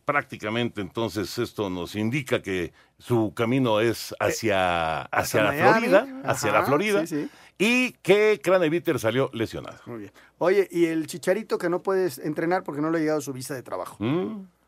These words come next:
Speaker 2: Están ahí tramitando su visa de trabajo, está tranquilamente. Hoy sacaron unas fotos con su bebé, estaba muy tranquilo.
Speaker 1: Bueno, pues
Speaker 2: Ya
Speaker 1: esperar.
Speaker 2: viene la, ya viene la temporada.
Speaker 1: Ya.
Speaker 2: Ahora, él está en buen estado físico, ¿no? O sea,
Speaker 1: Veintinueve de febrero
Speaker 2: sí, sí, sí.
Speaker 1: arranca la temporada.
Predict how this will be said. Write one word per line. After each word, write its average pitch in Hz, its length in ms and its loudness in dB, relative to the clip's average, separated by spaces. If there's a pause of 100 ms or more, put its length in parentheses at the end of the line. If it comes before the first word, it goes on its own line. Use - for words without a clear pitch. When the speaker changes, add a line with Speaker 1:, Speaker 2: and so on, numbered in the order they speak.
(160)
Speaker 2:
Están 165 400 0
ahí 156 220 2
tramitando 143 520 -2
su 127 100 -8
visa 135 180 -4
de 131 60 -4
trabajo, 214 340 0
está 151 220 -2
tranquilamente. 147 580 -2
Hoy 185 180 4 (220)
sacaron 165 360 -2
unas 151 160 -4
fotos 165 200 -4
con 135 120 -6
su 135 120 -8
bebé, 170 300 2
estaba 123 260 -8
muy 165 200 4
tranquilo. - 400 -14 (220)
Speaker 1:
Bueno, 143 300 0 (440)
pues 95 160 2
Speaker 2:
Ya 131 120 4
Speaker 1:
esperar. 190 180 4 (160)
Speaker 2:
viene - 20 2
la, 180 160 6
ya 175 160 4
viene 240 300 2
la 180 120 0
temporada. 156 480 -2
Speaker 1:
Ya. 247 80 10
Speaker 2:
Ahora, 254 220 6
él 269 180 8
está 233 280 0
en 190 100 2
buen 170 160 2
estado 165 300 -2
físico, 156 440 -6
¿no? 131 60 -12
O 135 40 -2
sea, - 0 -
Speaker 1:
Veintinueve 139 500 4
de 135 100 2
febrero 95 380 0 (160)
Speaker 2:
sí, - 80 -10
sí, 120 160 -8
sí. - 80 -4
Speaker 1:
arranca 107 380 4
la 90 100 0
temporada. - 480 -8